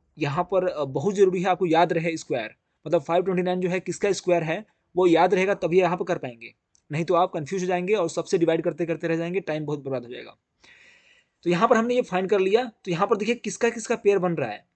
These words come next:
तो ट्वेंटी थ्री, ट्वेंटी थ्री का पेयर बन रहा है, थ्री थ्री का पेयर बन रहा है, फ़ाइव का पेयर नहीं बन रहा है। तो फ़ाइव is that number,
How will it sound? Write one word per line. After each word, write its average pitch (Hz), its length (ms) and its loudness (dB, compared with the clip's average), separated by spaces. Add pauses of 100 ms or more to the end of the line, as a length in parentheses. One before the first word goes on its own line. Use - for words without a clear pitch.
(140)
तो 151 60 -8
ट्वेंटी 175 260 0
थ्री, 208 120 -2
ट्वेंटी 202 200 0
थ्री 202 100 -6
का 202 60 2
पेयर 196 140 0
बन 190 120 -4
रहा 196 140 0
है, 214 100 -2
थ्री 180 220 -6
थ्री 190 120 -8
का 202 60 2
पेयर 190 120 0
बन 185 140 -6
रहा 190 80 0
है, 190 60 0
फ़ाइव 180 240 -2
का 208 120 -2
पेयर 208 260 0
नहीं 160 240 -2
बन 147 140 -2
रहा 110 180 -16
है। - 80 -20 (540)
तो 151 60 -14
फ़ाइव 208 360 6 (140)
is 214 160 -4 (100)
that 151 320 -2
number, 113 280 -8